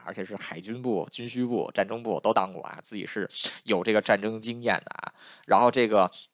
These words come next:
等于说丘吉尔这么一说啊，最后 <coughs> 首相是到了这个丘吉尔的头上啊，等于说现在就有四个人啊，就是这个六个人啊，现在是这个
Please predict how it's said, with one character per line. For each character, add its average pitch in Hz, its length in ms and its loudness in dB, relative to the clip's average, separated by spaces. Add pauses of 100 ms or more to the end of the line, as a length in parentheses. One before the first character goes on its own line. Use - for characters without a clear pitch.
(720)
等 120 120 6
于 131 40 2
说 139 120 4
丘 151 260 6
吉 139 100 6
尔 104 80 8
这 101 100 0
么 101 120 0
一 101 120 -2
说 120 220 4
啊， 71 180 2
最 - 160 -2
后 113 260 6 (140)
<coughs> - 140 6
首 90 180 -2
相 110 200 4 (300)
是 - 120 0
到 123 180 6
了 110 80 2
这 110 120 2
个 101 80 2
丘 - 240 -2
吉 120 100 0
尔 85 80 0
的 78 80 -4
头 - 200 -12
上 - 160 -10 (360)
啊， - 100 0
等 135 240 4
于 175 60 0
说 180 160 4
现 180 120 -2
在 156 140 4
就 139 220 4
有 104 100 4
四 - 240 2
个 131 80 8
人 104 180 6
啊， 90 160 2
就 120 140 -8
是 117 60 -8
这 123 100 -6
个 120 60 0
六 151 180 2
个 117 80 4
人 104 140 4
啊， 95 160 4
现 123 160 -6
在 117 80 -2
是 110 240 -2 (120)
这 117 120 -8
个 110 120 0